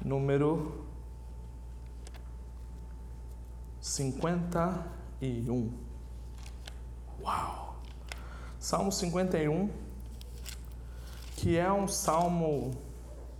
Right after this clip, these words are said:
que muitas pessoas não gostam de falar dele,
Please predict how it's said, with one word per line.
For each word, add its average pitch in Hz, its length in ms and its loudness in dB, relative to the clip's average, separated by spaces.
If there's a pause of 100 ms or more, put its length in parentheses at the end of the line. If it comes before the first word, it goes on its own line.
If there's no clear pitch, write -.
(2750)
que - 100 -4
muitas 156 320 2
pessoas 160 360 2
não 156 100 2
gostam 151 300 4
de 135 40 0
falar 139 440 4
dele, 139 480 2